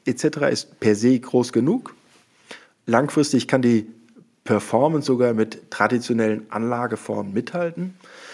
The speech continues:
Aber aus Korrelations-, Volatilitätsgesichtspunkten gibt es Anlageklassen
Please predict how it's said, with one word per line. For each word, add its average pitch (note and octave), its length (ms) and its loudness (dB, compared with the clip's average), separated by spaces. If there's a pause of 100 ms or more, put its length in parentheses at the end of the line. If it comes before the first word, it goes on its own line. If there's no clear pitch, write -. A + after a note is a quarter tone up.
(360)
Aber A2+ 380 2
aus A2 480 0 (140)
Korrelations-, B2 1120 0 (100)
Volatilitätsgesichtspunkten B2 1400 0
gibt A#2+ 200 -4
es G#2+ 120 -4
Anlageklassen A2+ 1000 -4